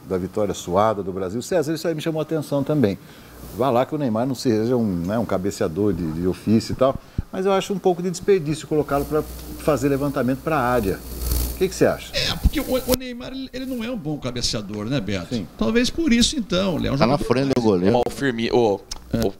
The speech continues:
Speaker 4: Felipe Coutinho bate melhor na bola do que o
Speaker 1: Sim, mas
Speaker 4: Neymar.
Speaker 1: ficar,
Speaker 2: Bate.
Speaker 1: ficar ali naquela, aquela cinco,
Speaker 3: Marcelo.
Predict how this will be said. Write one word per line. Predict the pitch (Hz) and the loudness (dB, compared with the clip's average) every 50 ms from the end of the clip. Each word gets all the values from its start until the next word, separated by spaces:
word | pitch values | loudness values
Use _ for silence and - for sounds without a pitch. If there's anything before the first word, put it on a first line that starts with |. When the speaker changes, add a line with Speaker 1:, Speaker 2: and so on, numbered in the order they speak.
| - - | -10 -2
Speaker 4:
Felipe | - 131 117 117 - | 0 0 0 0 0
Coutinho | - 139 117 - - 107 110 | 0 0 0 2 2 0 4
bate | 104 143 131 - - | 4 4 2 2 -2
melhor | - 285 269 262 247 226 | -12 -4 -2 -2 0 2
na | 214 143 | 0 0
bola | - 113 - 117 | 0 0 0 0
do | 113 113 | -2 -2
que | 117 | -2
o | 113 | 0
Speaker 1:
Sim, | - | 0
mas | 101 98 101 | 0 2 2
Speaker 4:
Neymar. | 98 95 - | 2 2 2
Speaker 1:
ficar, | 202 196 - - | 2 2 4 2
Speaker 2:
Bate. | 139 127 107 | 2 0 -2
Speaker 1:
ficar | 175 165 - 190 175 | -2 0 2 2 2
ali | 160 170 175 | 4 4 2
naquela, | 156 151 - 151 156 147 135 117 117 113 104 101 110 107 104 107 | 2 2 0 2 2 4 4 2 2 -2 -4 -6 -4 -4 -4 -4
aquela | 104 98 135 131 117 117 113 110 | -4 -4 -4 -2 -2 -2 -2 -2
cinco, | - - - | -2 0 2
Speaker 3:
Marcelo. | 151 131 - - 170 | 4 4 6 6 6